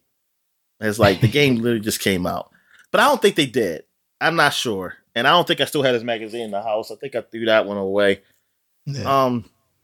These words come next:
Speaker 1: so yeah, yeah, this is, this, I, I remember looking at this magazine and it's like, "Yes, I cannot wait to get this game." 'Cause this is when, you know, January two thousand two was most likely, what, beginning of December,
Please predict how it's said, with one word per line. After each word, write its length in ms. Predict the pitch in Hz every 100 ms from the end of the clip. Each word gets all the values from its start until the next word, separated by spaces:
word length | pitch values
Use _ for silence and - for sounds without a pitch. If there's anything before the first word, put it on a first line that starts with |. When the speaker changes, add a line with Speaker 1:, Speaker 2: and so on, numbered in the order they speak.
| _ _ _ _ _ _ _ _ _ _ _ _ _ _ _ _ _ -
Speaker 1:
so 100 | 160
yeah, 340 | 147 104 95 _
yeah, 180 | 208 160
this 240 | 220 -
is, 140 | 156 - 147
this, 340 | 170 160 -
I, 200 | 147 143 127
I 60 | 135
remember 260 | 123 117 110
looking 200 | 104 101
at 20 |
this 140 | 95
magazine 500 | 107 101 95 95 92
and 60 | 92
it's 160 | 92 -
like, 200 | 82 107
"Yes, 340 | 85 - -
I 60 | 92
cannot 440 | - 98 92 -
wait 420 | 107 98 - - - _ _ _ _ _ _
to 80 | -
get 120 | 113
this 120 | 104 -
game." 200 | 104 104
'Cause 100 | 135
this 120 | 190
is 100 | 165
when, 140 | 165 156
you 80 |
know, 180 | 156 131
January 720 | 117 180 170 156 143 131 127 107
two 100 | 147
thousand 260 | 135 120 120
two 360 | 127 117 110 - -
was 120 | - -
most 240 | 143 143
likely, 200 | 147 127
what, 300 | 113 85 -
beginning 340 | 110 110 135 123
of 140 | 113
December, 480 | 110 - 139 131 127